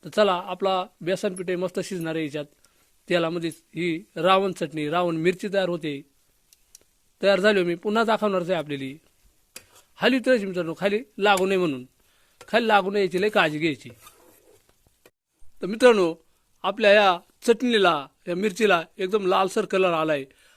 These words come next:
आणि जळू नये याची आपण पूर्ण हलवून हलवून दक्षता घेतली आणि पूर्ण आता आपली चटणी तयार झाली.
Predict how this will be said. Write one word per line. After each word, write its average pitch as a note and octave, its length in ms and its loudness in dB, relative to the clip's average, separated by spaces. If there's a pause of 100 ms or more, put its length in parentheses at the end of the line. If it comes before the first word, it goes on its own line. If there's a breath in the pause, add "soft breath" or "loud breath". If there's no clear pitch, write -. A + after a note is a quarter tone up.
(160 soft breath)
आणि F3+ 180 -2
जळू G#3 280 2
नये F#3+ 240 0 (240)
याची G3 180 -2
आपण F3+ 240 -2
पूर्ण G#3 380 -6
हलवून G3 240 -2
हलवून F#3 240 -2
दक्षता G3+ 360 -2
घेतली E3+ 340 -4 (460 soft breath)
आणि E3 100 -6
पूर्ण G#3+ 260 -4
आता A3+ 220 0
आपली F#3 200 -2
चटणी E3+ 380 -6
तयार G3 160 6
झाली. F3 300 0